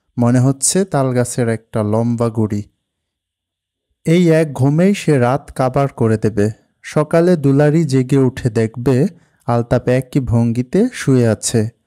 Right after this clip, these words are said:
দুলারি ছোট করে নিঃশ্বাস ফেলল। তার আরও কিছুক্ষণ গল্প করার ইচ্ছা ছিল। মাথার উপরে ফ্যান ঘুরছে, তবুও গরম কমছে না। গরমে মাথা ধরে যাচ্ছে, মশা কামড়াচ্ছে।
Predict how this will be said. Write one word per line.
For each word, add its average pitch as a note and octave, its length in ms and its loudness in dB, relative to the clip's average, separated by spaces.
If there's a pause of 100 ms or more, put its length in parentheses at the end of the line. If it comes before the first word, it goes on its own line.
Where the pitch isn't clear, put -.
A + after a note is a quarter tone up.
(200)
দুলারি F3 400 2
ছোট E3+ 340 -2
করে A#2 300 2
নিঃশ্বাস A#2+ 580 -2
ফেলল। G#2 380 0 (580)
তার C3 220 0
আরও C3+ 380 0
কিছুক্ষণ D3+ 640 -4
গল্প B2+ 380 0
করার A2 320 0 (120)
ইচ্ছা B2+ 340 -4
ছিল। G#2+ 360 0 (600)
মাথার D3 400 2
উপরে F#3+ 380 2
ফ্যান E3 380 2
ঘুরছে, A2+ 580 0 (460)
তবুও C#3 420 4
গরম C3 500 2
কমছে A#2 500 0
না। G#2+ 220 2 (580)
গরমে C3 400 2
মাথা B2+ 360 2
ধরে B2+ 340 2
যাচ্ছে, A2 500 0 (540)
মশা C#3+ 260 0
কামড়াচ্ছে। A2+ 760 0